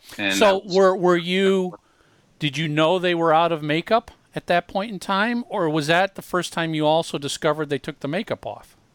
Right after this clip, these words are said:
Speaker 1: No, I think probably a friend. I, I remember knowing that they, you know, honestly, I, if I, I can't remember exactly, and I usually have a fantastic memory for this type of stuff, but if I had to guess, maybe a friend or maybe my cousins who were the big heavy metal fans I mentioned before,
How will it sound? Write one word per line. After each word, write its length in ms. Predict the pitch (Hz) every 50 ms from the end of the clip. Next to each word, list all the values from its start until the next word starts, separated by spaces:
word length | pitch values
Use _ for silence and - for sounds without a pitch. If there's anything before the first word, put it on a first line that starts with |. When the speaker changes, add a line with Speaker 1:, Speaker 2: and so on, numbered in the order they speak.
| _ _
Speaker 1:
No, 180 | - 170 170 170
I 120 | 165 165
think 240 | 165 196 190 156 -
probably 400 | - 175 175 170 156 156 160 147
a 60 | 139
friend. 480 | 135 - _ _ _ 147 156 156 151 147
I, 100 | 147 156 151
I 40 | 165
remember 360 | 180 185 202 220 220 220 208
knowing 400 | 185 175 170 175 175 180 170 160
that 180 | 156 147 147 -
they, 300 | 156 143 143 143 139 139
you 80 | - 220
know, 160 | 254 269 262 233
honestly, 580 | 254 269 285 269 269 - - 262 247 226 208 -
I, 120 | 180 180 - - -
if 220 | 180 165 - -
I, 180 | 180 180 185 180 - -
I 60 | 160
can't 320 | - - - 208 240 254
remember 440 | 254 254 220 214 214 214 196 202 202
exactly, 520 | 196 180 170 185 185 185 185 - 185 170
and 100 | 151 147
I 60 | 147 143
usually 400 | 156 196 220 185 - 190 175 165
have 140 | 165 165 151
a 100 | 147 123
fantastic 600 | - - 143 127 120 - 156 160 151 - - - -
memory 300 | 117 120 127 139 139 131
for 120 | - 147
this 160 | 135 135 131 -
type 220 | - 143 135 131
of 80 | 135 -
stuff, 320 | - - 139 139 135 - -
but 200 | - 127 120 113 - - _ _ _ _ _ _ _ _
if 180 | - 147 139 -
I 60 | 151
had 260 | - 180 - 233 226 -
to 60 | 226
guess, 520 | 175 143 147 160 165 160 156 - - -
maybe 340 | 131 131 151 175 196 220 214
a 60 | 196
friend 680 | - - - - 170 165 165 165 160 160 160 156 156 143 -
or 80 | 135 131
maybe 260 | 139 175 208 214 202
my 160 | 180 165 147 131
cousins 520 | - - 165 160 156 143 135 120 110 -
who 120 | - 131 127
were 100 | 123 117
the 100 | 117 117
big 160 | 123 135 123
heavy 140 | 131 131 123
metal 220 | 123 127 123 123
fans 340 | 117 - - 117 113 107 101
I 60 | 113
mentioned 300 | 104 110 110 104 - 117
before, 420 | 107 110 107 - 123 113 87 80